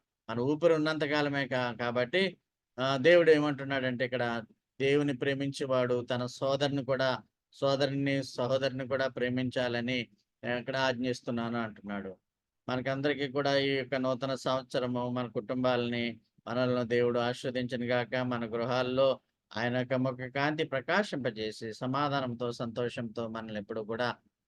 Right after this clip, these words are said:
ఈ గోల్డెన్ రూల్స్ మనము ఆచరించే విధంగా దేవుడు మనల్ని, ఆ, దీవించి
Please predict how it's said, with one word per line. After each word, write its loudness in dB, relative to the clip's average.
ఈ -4
గోల్డెన్ 4
రూల్స్ 2
మనము 2
ఆచరించే -2
విధంగా 0
దేవుడు 0
మనల్ని, -8
ఆ, -4
దీవించి -2